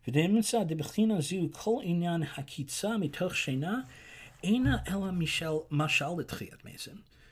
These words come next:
right? It's, uh, "Eina ela mashal l'tchiyat hamesim." I mean, right? Getting up in the morning is not just, "I'm getting up so that I, you know, ha-, can go learn Torah."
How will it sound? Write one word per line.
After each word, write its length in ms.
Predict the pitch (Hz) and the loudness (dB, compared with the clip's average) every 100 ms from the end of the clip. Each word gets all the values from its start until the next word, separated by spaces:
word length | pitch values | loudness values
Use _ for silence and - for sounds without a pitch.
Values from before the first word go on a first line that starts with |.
| - - 127 | -20 -12 -4
right? 240 | 185 208 - | -2 -4 -8
It's, 380 | - 139 - - | -8 -6 -4 -6
uh, 280 | - 151 151 170 | 0 2 2 2
"Eina 260 | 214 233 - - | 2 2 -4 -2
ela 320 | 156 180 180 - 139 | 0 0 -4 -6 0
mashal 380 | 143 - 139 | 2 2 -2
l'tchiyat 320 | 123 - 131 120 | -4 -4 -4 0
hamesim." 340 | 143 - - - - | -2 -4 -8 -20 -10
I 40 | 139 | -6
mean, 340 | 135 127 123 190 165 - 147 | -4 -4 -6 -10 -14 -8 -4
right? 200 | 190 - - - - - - - - - - | -4 -6 -18 -20 -20 -20 -20 -20 -18 -2 2
Getting 360 | 202 247 208 | 4 4 0
up 280 | 156 196 - - | -2 -6 -8 -2
in 120 | 147 | 0
the 60 | 131 | 0
morning 540 | 131 175 156 80 - - _ _ _ _ _ | 0 -2 -2 -6 -14 -20 _ _ _ _ _
is 160 | 151 147 | -4 0
not 240 | 165 208 | 2 2
just, 260 | 156 185 147 | 0 0 -2
"I'm 120 | 131 | -2
getting 260 | 117 127 117 | 0 2 0
up 200 | 120 - - | -2 -8 -10
so 320 | - - 120 113 | -4 0 0 0
that 340 | 123 113 - | -2 -8 -10
I, 440 | 127 113 107 107 117 | -6 -4 -2 -2 -2
you 80 | 117 | -2
know, 220 | 104 95 - - 131 | 0 -2 -6 -8 -6
ha-, 160 | 135 - | -6 -6
can 220 | - 131 110 | -4 0 2
go 300 | 113 104 101 - _ - | 2 2 -4 -14 _ -4
learn 200 | 113 104 | 0 0
Torah." 340 | 113 98 - | -2 -8 -14